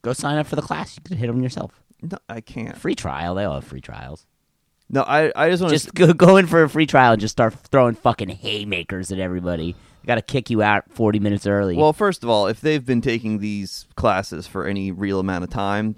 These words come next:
Speaker 2: then they would probably be better than me.
Speaker 1: Certainly, but they wouldn't expect,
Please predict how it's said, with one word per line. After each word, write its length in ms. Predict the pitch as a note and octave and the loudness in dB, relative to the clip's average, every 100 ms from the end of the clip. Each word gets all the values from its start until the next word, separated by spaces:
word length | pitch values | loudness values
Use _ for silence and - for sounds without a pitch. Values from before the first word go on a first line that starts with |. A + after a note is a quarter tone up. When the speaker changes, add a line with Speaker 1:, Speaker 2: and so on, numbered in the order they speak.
| - | -6
Speaker 2:
then 460 | G#2 F#2+ E2+ F#2 - | -4 -4 -6 -10 -12
they 160 | - E2 | -12 -10
would 180 | D#2+ - | -10 -10
probably 240 | D#2+ D2 | -10 -10
be 100 | E2+ | -12
better 280 | F#2 F2 G2 | -10 -8 -6
than 160 | A#2 | -4
me. 200 | B2 C3+ C3+ _ _ _ _ - F#2+ _ | -4 -4 -8 _ _ _ _ -18 -18 _
Speaker 1:
Certainly, 500 | - - E3 A#2+ G#2 F2+ D#2+ | -6 4 4 4 0 -4 0
but 320 | E3+ C#3 G2 - _ _ _ _ - | 4 4 2 -6 _ _ _ _ -10
they 240 | A#2 A2+ | -2 0
wouldn't 340 | A#2 D3+ C#3+ | 4 4 4
expect, 500 | C3+ - C3 A2+ - | 0 -2 -2 -2 -6